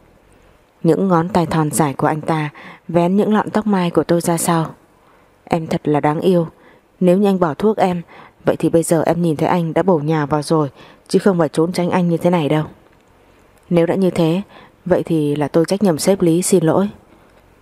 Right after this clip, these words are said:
Tôi rất rõ ràng, bây giờ điều quan trọng nhất là tôi phải cách xa anh ta ra. Thế nhưng Lý Hạo Kiệt lại không chịu bỏ qua cho tôi. Ngón tay của anh ta khẽ lướt qua những đường nét trên gương mặt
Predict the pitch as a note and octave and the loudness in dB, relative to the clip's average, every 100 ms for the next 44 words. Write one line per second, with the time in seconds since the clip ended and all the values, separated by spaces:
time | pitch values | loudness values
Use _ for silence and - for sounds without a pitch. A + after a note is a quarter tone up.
0 | _ _ _ F3 D3+ F#3 - D#3+ G3 G#3 | _ _ _ 0 2 0 0 0 2 2
1 | E3 C#3+ - - - - _ - F#3+ F#3 | 0 -2 -10 -20 -20 -20 _ 0 0 2
2 | E3 C#3 E3 C#3+ E3+ E3+ D3 E3 A3 - | 0 2 2 2 0 -2 -2 0 -2 -2
3 | F3 C3+ - E3 D#3 D3 - G3 - F3+ | -2 -2 2 2 2 -2 -2 -4 0 -2
4 | D#3+ D#3 D#3 D3+ E3 D#3 D3 - - _ | -2 0 0 2 0 0 -4 -12 -20 _
5 | _ _ _ _ - D3+ E3 D#3+ D#3 D3 | _ _ _ _ 0 4 4 4 2 2
6 | D3+ F#3 F3+ - E3+ - A#2 - F#3+ G3 | 2 2 0 2 0 2 -2 -2 -2 0
7 | - E3+ C#3+ F3+ F3 F3+ F3+ E3+ E3 _ | 0 0 -2 -6 -4 -4 -2 -2 -4 _
8 | - - - _ - E3 E3+ F3+ E3 D3+ | -20 -20 -20 _ -2 -2 0 -2 0 0
9 | D#3+ D#3 E3 D#3 D3 - - G3 G#3+ - | -2 -4 -4 -4 -6 -4 0 0 0 0
10 | F#3 D#3+ D#3+ D#3 F3 F#3 C#3+ D3+ G#3 - | -2 -2 -2 -4 0 0 2 0 -2 -4
11 | - E3+ E3 E3+ D#3+ | -2 0 2 2 2